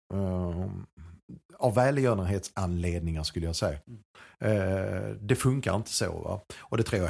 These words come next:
Speaker 1: H F också är medvetna om, va? Men det här kommer att bli dyrt, alltså, för det är nog, det är ju fler som ser, eh, vilken nivå han håller här.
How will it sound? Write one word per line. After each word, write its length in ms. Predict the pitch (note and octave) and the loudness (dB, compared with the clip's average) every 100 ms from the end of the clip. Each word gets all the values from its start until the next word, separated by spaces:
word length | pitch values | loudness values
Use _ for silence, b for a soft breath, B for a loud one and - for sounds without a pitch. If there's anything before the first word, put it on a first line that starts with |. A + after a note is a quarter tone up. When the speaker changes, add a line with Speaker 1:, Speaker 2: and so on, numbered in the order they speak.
| F#2 | 0
Speaker 1:
H 100 | F#2 | 0
F 140 | E2+ | -2
också 200 | F2+ - | -4 -4
är 40 | E2 | -4
medvetna 680 | D#2 F2 F2+ E2 D2+ - C#2 | -2 -2 -2 -4 -6 -8 -8
om, 200 | C#2 D2+ | -6 -6
va? 160 | D#2 - B | -8 -8 B
Men 120 | A2 A2+ | 0 4
det 60 | |
här 160 | A#2+ E3 | 4 2
kommer 220 | G3 F3+ | 2 0
att 60 | D#3 | 2
bli 140 | D3+ | -2
dyrt, 440 | C3 - - - | 0 -2 -2 -4
alltså, 240 | F#2+ F#2 G2 | -4 -4 -6
för 200 | - G#2+ | -6 -2
det 240 | G#2+ G#2 A2+ | -2 -2 -4
är 200 | A2+ A#2 | -4 -2
nog, 340 | A#2+ A#2 A#2 | -2 -4 -4
det 60 | B2 | -2
är 20 | |
ju 80 | A#2+ | -2
fler 200 | - G#2 | 0 -2
som 160 | A#2+ | -2
ser, 340 | - D3 E2+ E2 - _ _ _ - | -2 -2 -2 -6 -14 _ _ _ -6
eh, 60 | G2 | -2
vilken 300 | F#2 G2+ G2 | -2 0 0
nivå 280 | G2 G#2+ E2+ | 2 2 2
han 100 | F#2 | 2
håller 240 | F2+ F2 | 2 0
här. 240 | G#2 D#2 | 0 -2